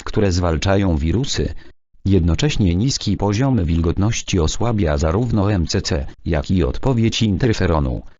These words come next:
co może być jednym z powodów, dla których ludzie są bardziej podatni na infekcje dróg oddechowych w zimne dni.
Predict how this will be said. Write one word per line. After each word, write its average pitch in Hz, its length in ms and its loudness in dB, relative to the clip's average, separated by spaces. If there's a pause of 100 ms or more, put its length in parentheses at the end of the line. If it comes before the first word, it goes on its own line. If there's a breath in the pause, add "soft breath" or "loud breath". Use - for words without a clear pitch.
co 123 140 -2
może 87 260 0
być 73 260 -2
jednym 104 420 2
z - 100 -4
powodów, 82 580 -2 (180 loud breath)
dla 82 220 -2
których 82 380 -2
ludzie 98 340 2
są 82 280 0
bardziej 107 420 -2
podatni 82 440 0
na 82 120 0
infekcje 92 640 0
dróg 80 220 -2
oddechowych 90 600 0
w 73 60 -4
zimne 82 420 0
dni. 69 300 -2